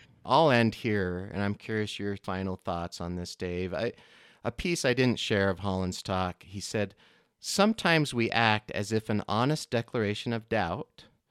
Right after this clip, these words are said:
is a higher manifestation of moral courage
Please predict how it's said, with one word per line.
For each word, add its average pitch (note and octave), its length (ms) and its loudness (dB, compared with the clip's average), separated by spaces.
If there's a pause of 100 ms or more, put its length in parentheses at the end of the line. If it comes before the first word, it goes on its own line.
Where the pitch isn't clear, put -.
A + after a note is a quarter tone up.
(420)
is A2+ 220 0
a A2 60 2
higher B2+ 480 2
manifestation A#2+ 880 0
of G2 140 -2
moral G#2 320 2
courage A2+ 800 -4